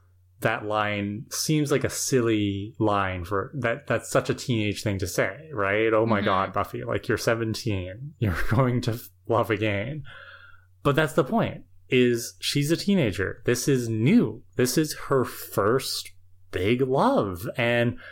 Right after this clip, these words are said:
Speaker 1: yeah, I agree with you. Like, the writers and the actors are portraying that in such a realistic and sensitive way, because it's not trivializing the teenage romance, right? They're not making fun of Buffy when she says,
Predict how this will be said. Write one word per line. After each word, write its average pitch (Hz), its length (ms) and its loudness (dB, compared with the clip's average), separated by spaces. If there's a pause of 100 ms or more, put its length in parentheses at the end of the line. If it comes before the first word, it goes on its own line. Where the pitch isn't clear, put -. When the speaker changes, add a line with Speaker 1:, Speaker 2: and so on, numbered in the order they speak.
(400)
Speaker 1:
yeah, 156 200 2
I 190 60 4
agree 143 300 4
with - 120 -2
you. 113 140 4
Like, 101 260 2
the 117 120 4
writers 139 760 2
and 104 320 0
the 104 120 2
actors 95 760 -2
are 98 420 2 (220)
portraying 127 580 0
that 98 180 0
in 101 120 -2
such - 580 -4
a 113 120 0
realistic 110 1040 2 (420)
and 123 200 0
sensitive 135 680 0
way, 90 420 -6 (160)
because 120 300 0
it's 123 240 0
not 127 460 2
trivializing 120 1200 0 (540)
the - 80 0
teenage 101 480 0
romance, 95 560 -4
right? 107 180 2
They're 127 120 2
not 147 200 2
making 139 300 -2
fun 139 240 0
of 107 140 0
Buffy 101 360 -2
when 110 140 -4
she 107 140 -2
says, 98 280 0